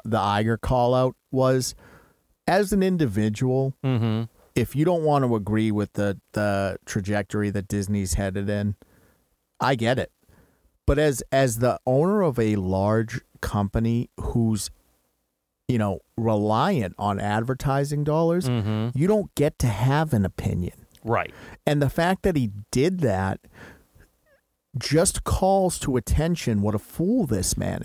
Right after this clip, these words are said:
Speaker 1: is.
Speaker 2: Right.
Speaker 1: Like, you've never, there's been no hardship in this guy's life. So, so clearly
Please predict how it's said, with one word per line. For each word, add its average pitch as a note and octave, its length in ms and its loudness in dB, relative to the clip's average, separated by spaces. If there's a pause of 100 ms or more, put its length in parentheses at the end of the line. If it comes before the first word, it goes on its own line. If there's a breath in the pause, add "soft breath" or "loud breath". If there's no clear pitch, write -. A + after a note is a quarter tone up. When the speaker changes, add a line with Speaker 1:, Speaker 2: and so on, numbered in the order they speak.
(100)
Speaker 1:
is. - 180 -8
Speaker 2:
Right. A3 240 -2 (140)
Speaker 1:
Like, D#3+ 280 2 (1300 loud breath)
you've F3 320 2
never, E3 680 2
there's D3+ 240 2
been F#3 200 0
no G#3+ 140 4
hardship E3 640 0
in A#2 140 2
this A2 160 2
guy's A2+ 360 0
life. C#3 520 -4 (340 loud breath)
So, D3+ 480 0 (120)
so C#3 240 0
clearly C#3 880 0